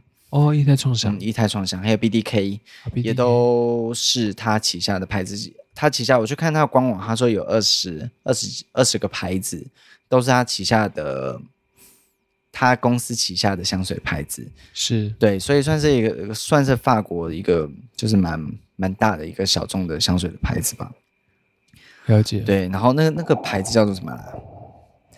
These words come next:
Speaker 2: 那我，我，我，我的脑袋突然换掉。哦，好像叫做 Different Latitudes，就是不同的纬度，latitude 就是纬度的意思。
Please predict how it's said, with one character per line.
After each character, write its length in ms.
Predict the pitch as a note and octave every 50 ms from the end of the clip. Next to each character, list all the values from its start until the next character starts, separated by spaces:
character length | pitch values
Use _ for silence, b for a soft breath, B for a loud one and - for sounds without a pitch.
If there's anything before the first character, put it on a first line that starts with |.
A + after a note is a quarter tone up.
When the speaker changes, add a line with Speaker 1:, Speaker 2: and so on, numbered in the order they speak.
| B B B B B _ _ _ _ _
Speaker 2:
那 200 | - G#2+ G#2+ F#2 D2
我， 140 | E2+ F#2+ -
我， 180 | - - G#2
我， 260 | E2+ - - C#2 - - _ _ _ _ _ _ _ _
我 120 | - A2+ A2
的 180 | G2+ A#2+ C#3+ - - C3
脑 120 | A#2 G2
袋 120 | G2+ A2+ A#2
突 180 | - - A#2+
然 100 | A2 G2
换 160 | G2 A2 G2
掉。 80 | F#2+ - -
哦， 160 | - C3+ B2
好 180 | A2 - G#2+ G#2+
像 180 | B2 D3+ D#3
叫 120 | D3+ D3+ C#3+
做 120 | C3+ C#3+
Different 880 | B2 - - C#3 B2 - B2+ A#2+ A2+ G#2+ G#2+ G#2+ A2 A2 - - - - - - - _ _
Latitudes， 840 | G#2+ A2+ A#2 A#2 A#2 A2 A2 F#2+ - - G2+ D#2+ C#2+ - - - - _ _ _ _ _ _ _ _ _
就 100 | - A#2+
是 160 | A2+ A2+ A#2+
不 240 | A2+ A2 _ - C#3
同 240 | A#2 - - F#2 F#2+
的 140 | G#2 G#2+ G2
纬 240 | G2 G2 G#2 F2+ F2
度， 320 | - - C#3 A2+ - - A2
latitude 440 | A2+ A#2 A#2 - G#2 - - F2+ E2+
就 140 | - G#2
是 180 | G2+ - G#2 G#2
纬 180 | F#2+ F2 D2+ C#2
度 220 | - - G2+ F#2
的 120 | E2+ D#2 D2+
意 120 | D2 C#2+
思。 240 | D2+ - - - -